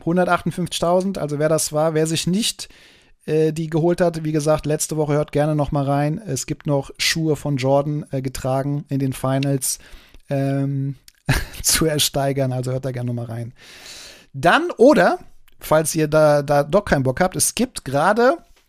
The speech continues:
da kommen wir mal zu einem aktuellen Spieler, äh, Brock Purdy, äh, Black Prism, Black Finite Prism, zweitausendzweiundzwanziger Rookie-Karte in Black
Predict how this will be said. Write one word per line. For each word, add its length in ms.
da 160
kommen 140
wir 40
mal 140
zu 100
einem 120
aktuellen 520
Spieler, 560
äh, 160
Brock 360
Purdy, 540
äh, 320
Black 640
Prism, 600
Black 360
Finite 500
Prism, 560
zweitausendzweiundzwanziger 1300
Rookie-Karte 800
in 240
Black 380